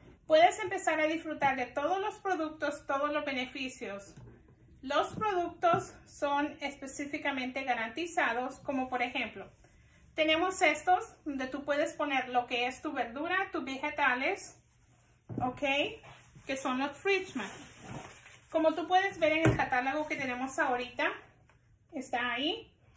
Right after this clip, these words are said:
Tú puedes ver que tiene vegetales y, ah, tiene fruta. Te ayuda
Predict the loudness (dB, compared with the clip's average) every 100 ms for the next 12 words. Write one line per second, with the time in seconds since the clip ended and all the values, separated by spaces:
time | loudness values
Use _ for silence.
0 | -20 -20 _ -4 6 8 8 4 2 2
1 | -2 -2 -2 -4 -6 -4 0 4 6 6
2 | 4 -2 -12 -18 _ _ _ _ _ -2
3 | 0 0 -4 -4 0 2 0 -2 -4 -2
4 | -2 -4 -4 -2 0 0 0 -6 -20 _
5 | _ -20 -20 -20 -20 -12 0 2 2 2
6 | 0